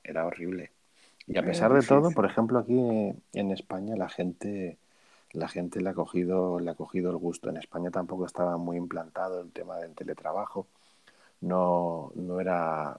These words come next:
Speaker 1: era más común en empresas multinacionales, más que en empresas, eh, españolas. Y, y la gente le ha cogido, le ha cogido el gusto. De hecho, en mi
Speaker 2: Ok.
Speaker 1: empresa al principio la gente no quería y luego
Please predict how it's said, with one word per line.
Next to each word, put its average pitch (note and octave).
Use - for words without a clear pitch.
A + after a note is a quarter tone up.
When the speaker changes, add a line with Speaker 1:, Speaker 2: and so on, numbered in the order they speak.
Speaker 1:
era F#2
más F#2
común F#2+
en F2+
empresas F2
multinacionales, E2+
más F2
que -
en E2+
empresas, E2+
eh, E2
españolas. G#2+
Y, F2
y E2+
la D#2
gente E2
le F2+
ha F#2
cogido, F2+
le D2+
ha D#2
cogido E2+
el D#2+
gusto. C#2+
De D#2
hecho, -
en E2
mi E2
Speaker 2:
Ok. D#2+
Speaker 1:
empresa F2
al F2+
principio E2
la E2
gente E2
no E2
quería E2+
y F2+
luego D#2+